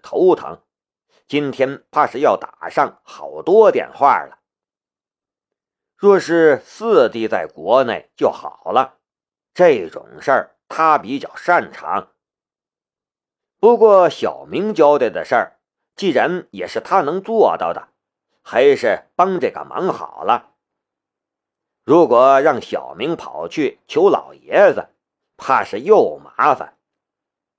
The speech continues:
等了大概两个小时，南明终于等来了电话。“给我个号码，我让他们把资料传真给你。”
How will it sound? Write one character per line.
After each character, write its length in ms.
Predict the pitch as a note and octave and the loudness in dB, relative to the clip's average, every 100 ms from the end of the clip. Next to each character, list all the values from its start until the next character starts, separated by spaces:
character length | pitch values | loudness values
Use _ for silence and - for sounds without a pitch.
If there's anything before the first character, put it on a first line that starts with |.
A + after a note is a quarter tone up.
| _ _ _ _ _ _ _ _ _ _ _ _ _ | _ _ _ _ _ _ _ _ _ _ _ _ _
等 240 | C#3 D#3 | 0 2
了 300 | D#3+ F#3+ G3 | 4 4 4
大 180 | G3 G#3 | 4 2
概 140 | D#3+ G2+ | 2 -4
两 260 | F2 C#2+ | -6 -10
个 160 | B2 A#2 | -2 -2
小 280 | - - B1 | -2 -18 -18
时， 340 | - C#3 D#3 _ _ _ _ | -2 0 0 _ _ _ _
南 200 | - D3 | -6 -6
明 400 | C3 A2 D3 - | -4 -8 -8 -6
终 220 | F3 C3+ | -4 -4
于 100 | D#3+ | -6
等 240 | - - - | -8 -12 -4
来 120 | D3 | -2
了 140 | G#2 | -2
电 180 | D3 B2 | -4 -6
话。 400 | - E3 C#3 - _ _ _ _ _ _ _ _ _ _ _ _ _ _ _ _ _ _ | -4 -2 -2 -4 _ _ _ _ _ _ _ _ _ _ _ _ _ _ _ _ _ _
“给 160 | F#2+ | 2
我 240 | B2+ F#2 F2 | 2 2 0
个 100 | B2+ | 0
号 280 | - C#3 E2 | 2 0 0
码， 480 | - A2 C3 - _ _ _ _ | -4 -2 -2 -4 _ _ _ _
我 160 | G2 | 0
让 320 | A#2+ B2+ A#2+ | 2 2 0
他 120 | G#2+ C#3+ | -4 -4
们 160 | B2 | -4
把 140 | F2+ D2 | -6 -12
资 300 | - D#3+ D#3 | -4 2 4
料 240 | A2+ - _ | 2 -2 _
传 300 | - C#3 F3 | -8 -6 0
真 180 | F#3+ F3 | 0 0
给 200 | E2+ F#2 | -6 -10
你。” 220 | F#2 F2 | -10 -10